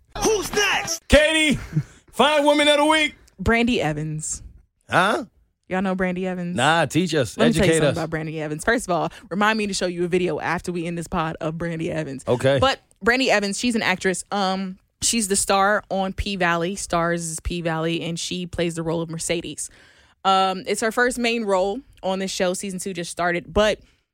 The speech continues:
Speaker 3: her story of how she got to where she is is what I appreciate. She was an English teacher
Speaker 2: Nice.
Speaker 3: for years, and she's also her mother's care, uh, taker, t-, caregiver, caregiver, take, care-, caretaker. Which one did they say? Anywho,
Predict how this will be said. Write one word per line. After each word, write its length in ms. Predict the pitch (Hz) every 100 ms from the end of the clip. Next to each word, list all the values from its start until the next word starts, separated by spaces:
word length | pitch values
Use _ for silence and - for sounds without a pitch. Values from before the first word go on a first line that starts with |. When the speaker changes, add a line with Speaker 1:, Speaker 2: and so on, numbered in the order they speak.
| _
Speaker 3:
her 380 | - - 226 208
story 680 | - - 220 240 175 165 -
of 80 | 170
how 120 | 190
she 140 | 196 180
got 220 | 175 160
to 80 | 160
where 120 | 165
she 180 | - 160
is 180 | 170 175
is 160 | 160
what 280 | 160 160 160 -
I 220 | 160 156
appreciate. 720 | 156 - - 165 - - - - _ _ _ -
She 200 | - 226
was 140 | 226
an 80 | 220
English 320 | 269 294 185
teacher 380 | - - 110 - _ -
Speaker 2:
Nice. 280 | 87 101 -
Speaker 3:
for 80 | 196
years, 600 | 196 220 180 98 - - _ _ _ _
and 320 | 190 185 185 180
she's 200 | 202 -
also 380 | 190 208 202 196
her 120 | 190
mother's 360 | 180 170 170
care, 400 | - 208 202 196 - _ -
uh, 340 | 165 156 156 156
taker, 480 | 175 156 - 165 185
t-, 120 | - -
caregiver, 600 | 196 185 196 208 247 254 _ -
caregiver, 440 | 269 269 262 262
take, 240 | 247 240 _ _
care-, 240 | - 247 240 _
caretaker. 380 | - 247 262 262
Which 160 | 254 247
one 100 | 202
did 20 | 151
they 60 |
say? 240 | 151 - - - - - -
Anywho, 400 | 233 202 180